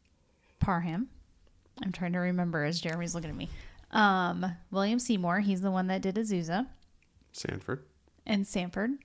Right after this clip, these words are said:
Speaker 2: John G. Lake.
Speaker 1: And John G. Lake. Which one was the one that had the big, uh, Zion?
Speaker 2: That was Dowie.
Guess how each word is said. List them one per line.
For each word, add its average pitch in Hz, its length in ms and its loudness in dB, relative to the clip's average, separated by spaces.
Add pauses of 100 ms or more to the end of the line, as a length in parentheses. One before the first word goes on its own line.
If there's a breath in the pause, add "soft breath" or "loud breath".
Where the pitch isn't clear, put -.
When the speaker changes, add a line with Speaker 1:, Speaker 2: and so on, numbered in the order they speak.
(420)
Speaker 2:
John 92 240 -4
G. 98 120 -2
Lake. 101 280 -4 (360)
Speaker 1:
And 180 200 -4
John 180 180 -2
G. 185 180 -2
Lake. 185 320 -2
Which 220 320 0
one 240 200 4
was 208 120 2
the 196 100 0
one 190 160 0
that 180 120 0
had 170 240 -2
the 165 120 -2
big, 170 360 0 (1500)
uh, - 440 -6 (180)
Zion? 160 540 -6 (580)
Speaker 2:
That 110 260 2
was 101 300 0
Dowie. 90 400 0